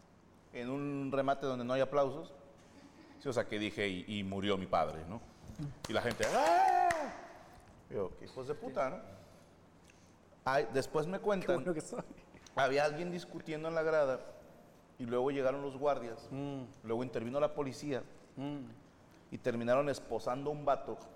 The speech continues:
Speaker 1: que se puso bien necio y no se
Speaker 2: ¿Los
Speaker 1: quería salir.
Speaker 2: casaron ahí en el medio del
Speaker 1: No, lo,
Speaker 2: qué
Speaker 1: les
Speaker 2: chingón?
Speaker 1: pusieron esposas.
Speaker 2: Ah, esposas.
Speaker 1: Pero debo decir algo. Habrá opiniones divididas.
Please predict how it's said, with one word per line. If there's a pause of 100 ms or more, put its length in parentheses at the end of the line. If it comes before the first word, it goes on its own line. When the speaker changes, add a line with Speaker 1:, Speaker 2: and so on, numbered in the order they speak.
(520)
Speaker 1:
que
se
puso
bien
necio
y
no
se
Speaker 2:
¿Los
Speaker 1:
quería
salir.
Speaker 2:
casaron
ahí
en
el
medio
del
Speaker 1:
No,
lo,
Speaker 2:
qué
Speaker 1:
les
Speaker 2:
chingón? (100)
Speaker 1:
pusieron
esposas.
Speaker 2:
Ah,
esposas. (140)
Speaker 1:
Pero
debo
decir
algo. (1600)
Habrá
opiniones
divididas.